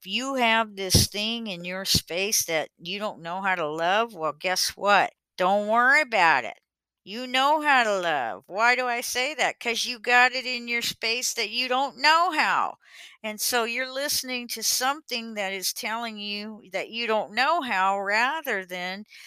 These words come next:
literally just being in your body,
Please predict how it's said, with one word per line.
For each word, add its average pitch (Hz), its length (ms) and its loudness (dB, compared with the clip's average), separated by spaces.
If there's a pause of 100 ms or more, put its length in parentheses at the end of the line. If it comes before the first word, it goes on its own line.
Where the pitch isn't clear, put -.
(160)
literally 247 840 -6
just 311 360 -12
being 262 600 -8
in 185 180 -8
your 160 200 -14
body, 139 680 -6